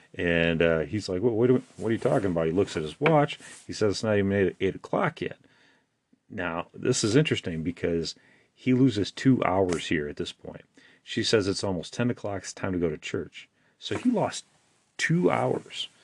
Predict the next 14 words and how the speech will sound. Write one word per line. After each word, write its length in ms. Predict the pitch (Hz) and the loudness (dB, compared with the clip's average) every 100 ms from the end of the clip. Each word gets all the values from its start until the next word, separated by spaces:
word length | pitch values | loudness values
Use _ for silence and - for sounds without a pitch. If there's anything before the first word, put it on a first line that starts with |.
| _ _ | _ _
when 140 | 95 104 | -4 0
he 80 | |
was 180 | 101 92 | 2 6
out, 240 | 101 98 - | 6 6 4
kinda 320 | 110 98 - | 0 0 0
out 200 | 104 104 - - - | 0 -2 -4 -12 -12
in, 120 | 110 - | -10 -6
in 140 | 101 | -2
the, 300 | 90 85 82 | 0 0 -2
um, 340 | 82 80 78 - _ - | -4 -4 -6 -10 _ 0
pasture 480 | 117 107 - 90 | 0 0 0 0
with 260 | 80 87 85 | 0 -4 -4
the 120 | 85 | -10
cattle, 440 | 80 117 - 80 | 0 0 2 -4